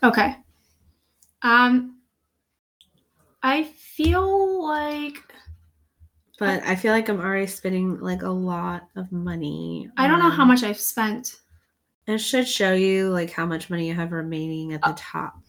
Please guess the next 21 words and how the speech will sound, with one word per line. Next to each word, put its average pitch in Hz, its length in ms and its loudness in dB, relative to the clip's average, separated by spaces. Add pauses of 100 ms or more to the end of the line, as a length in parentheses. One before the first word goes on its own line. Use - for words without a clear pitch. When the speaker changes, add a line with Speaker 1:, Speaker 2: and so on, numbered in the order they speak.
(160)
Speaker 1:
I 220 100 4
see 214 200 4
it, 196 140 0
Speaker 2:
There 220 140 2
it 208 200 4
is. 165 60 0
Speaker 1:
ninety-four 165 200 2
point 202 220 0
seven. 208 520 0
Yeah. 196 300 2
Speaker 2:
Yeah. - 320 -8 (440)
Speaker 1:
Um, 226 500 8 (100)
okay, 233 420 0
then 233 140 2
I'm 254 180 6
gonna 302 180 2
go 302 140 2
ahead, 277 280 0
I'm 262 120 2
gonna 269 160 0
go 269 120 0